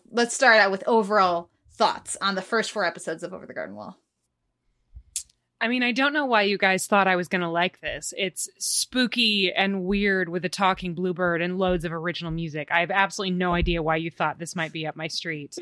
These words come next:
Speaker 2: Um, it's like you don't know me at all. It's like we haven't been talking four to five days a week for thirty-two
Speaker 1: Two.
Speaker 2: weeks?
Speaker 1: Two.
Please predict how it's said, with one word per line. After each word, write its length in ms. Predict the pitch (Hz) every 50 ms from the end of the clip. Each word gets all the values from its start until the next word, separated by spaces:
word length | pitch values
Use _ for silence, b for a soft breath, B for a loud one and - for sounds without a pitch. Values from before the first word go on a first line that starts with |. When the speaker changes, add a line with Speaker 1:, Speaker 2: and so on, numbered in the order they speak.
| - _
Speaker 2:
Um, 240 | 160 165 160 151 135
it's 140 | 147 - -
like 220 | 202 190 185 -
you 60 | 202
don't 200 | 175 190 175 -
know 140 | 180 175 170
me 160 | 175 170 170
at 80 | 170 160
all. 300 | 165 165 156 151 143 143
It's 160 | - 190 -
like 180 | 208 202 190 202
we 100 | 196 185
haven't 360 | 180 180 180 185 185 180 175
been 120 | 180 165
talking 460 | 147 - 175 165 160 - 175 165 160 - b b b b b b
four 180 | - 202 185 180
to 80 | 180
five 400 | 175 - - 180 170 170 170 156
days 260 | - 175 170 170 -
a 60 | 180 165
week 260 | 170 175 170 151 -
for 320 | - - - 170 165 165
thirty-two 1600 | 165 - - - - - - - - 185 180 175 180 185 185 160 185 180 175 170 170 170 170 165 165 165 165 165 165 160 - - _ _ _ _ _ _
Speaker 1:
Two. 540 | - - 220 214 220 233 254 269 294 302 285
Speaker 2:
weeks? 600 | 302 320 330 359 403 415 - - - - - - - _ _ _ _ _ _ _ _ _ _ _ _ -
Speaker 1:
Two. 260 | - 233 208 185